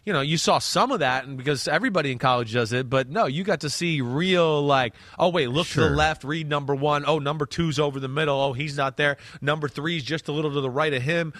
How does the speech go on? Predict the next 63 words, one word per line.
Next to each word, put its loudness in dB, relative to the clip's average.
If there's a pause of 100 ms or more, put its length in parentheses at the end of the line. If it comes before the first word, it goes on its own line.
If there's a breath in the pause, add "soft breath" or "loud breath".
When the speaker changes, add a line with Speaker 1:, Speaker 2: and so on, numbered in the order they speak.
(140 loud breath)
Speaker 1:
Okay, 0
he's -6
not -2
there. -2 (240 loud breath)
Oh, 2
no, 0
now 2
I 2
need -6
to -4
move -4
in -10
the -8
pocket 0
and -8
find 0
number -4
four." 0
Boom, -2
I 0
do -2
that. 4
Speaker 2:
You've 2
seen 0
it. -8
You've 2
Speaker 1:
He's 2
Speaker 2:
seen 4
Speaker 1:
seen 2
Speaker 2:
evidence 4
Speaker 1:
a 4
Speaker 2:
of 6
Speaker 1:
lot 4
Speaker 2:
it. 0
Speaker 1:
of -4
it. -6 (120)
A 2
Speaker 2:
Not 2
Speaker 1:
lot 4
Speaker 2:
to 6
Speaker 1:
of 2
Speaker 2:
say 4
Speaker 1:
it. 0
Speaker 2:
that 0
Corral 2
can't 0
do 0
it. -2
You've 0
just 0
seen 2
evidence 0
with -4
Kenny -2
Pickett. 2
Speaker 1:
Yes. 4
Speaker 2:
So 0
y-, 2
you 4
like 2
Corral's 2
talent 0
better 2